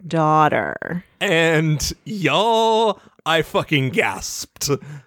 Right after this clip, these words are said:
Speaker 1: I knew as soon as we knew that she was a lot older, that I was like, "Oh, she's gonna be his wife. That's how, that's how that's gonna work."
Speaker 2: I didn't think that,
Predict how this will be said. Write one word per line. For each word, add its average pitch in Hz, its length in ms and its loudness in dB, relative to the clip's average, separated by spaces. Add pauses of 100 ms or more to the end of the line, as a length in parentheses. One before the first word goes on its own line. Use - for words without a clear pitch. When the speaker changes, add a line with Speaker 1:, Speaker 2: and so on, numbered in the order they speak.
(300)
Speaker 1:
I 233 160 0
knew 285 840 2 (320)
as 202 160 0
soon 247 720 0 (140)
as 165 600 0 (300)
we 185 100 4
knew 202 220 2
that 202 160 0
she - 100 0
was 196 120 0
a 185 40 2
lot 165 200 2
older, 151 420 0 (460)
that 151 120 -2
I - 40 0
was 180 100 -2
like, 180 120 -4
"Oh, 151 200 0 (100)
she's 202 320 -4
gonna 190 160 -2
be 160 80 -2
his 143 180 -10
wife. 123 460 -4 (340)
That's 185 160 -2
how, 196 100 4
that's - 480 -4
how 247 100 4
that's 208 160 8
gonna 127 180 -4
work." - 380 -16 (400)
Speaker 2:
I 220 120 2
didn't 233 300 0
think 151 280 0
that, 180 340 0